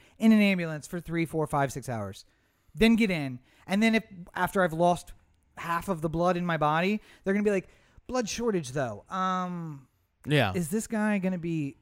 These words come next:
Speaker 1: is he gonna make it? And his quality of life gonna be worthwhile for us to add him to the list? And he's gonna need I C U space, and we have none. So do I even send him to surgery if I know he's not gonna have a bed upstairs after this?"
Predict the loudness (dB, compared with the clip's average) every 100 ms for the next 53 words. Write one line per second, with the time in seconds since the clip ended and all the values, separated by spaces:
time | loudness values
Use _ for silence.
0 | -10 -8 -8 -8 -2 -2 0 -6 -6 -8
1 | -6 -6 -4 0 0 2 0 0 -2 0
2 | 0 0 0 0 0 -4 -6 -6 -6 -6
3 | -4 -6 -8 -10 -10 -10 -14 -20 -8 -2
4 | -2 -4 -14 -16 -2 2 4 2 4 4
5 | 2 0 -4 -4 -6 -10 -6 -4 -4 -4
6 | -8 -6 -6 -6 -8 -2 0 0 -4 -16
7 | -4 2 2 0 0 2 2 0 -2 -2
8 | 0 0 -2 -2 -2 0 0 -2 -2 -2
9 | -2 -2 0 2 2 2 -2 0 2 0
10 | -4 -12 -18